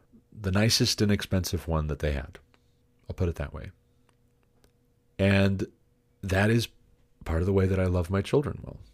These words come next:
Before God, I gave them a good gift. They asked me for a fish, and I didn't give them a serpent.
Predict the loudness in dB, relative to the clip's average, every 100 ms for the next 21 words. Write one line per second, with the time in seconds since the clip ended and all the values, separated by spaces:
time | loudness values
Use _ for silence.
0 | _ _ _ -6 2 4 6 4 2 -4
1 | _ _ _ _ _ -6 0 2 4 2
2 | 6 4 8 8 8 -8 -18 _ _ _
3 | _ _ _ -20 0 4 4 2 -2 0
4 | 2 2 0 _ _ -2 4 4 2 -2
5 | 0 2 2 -2 -14 -6 0 2 2 2
6 | 0 0 -2 -2 -4 -6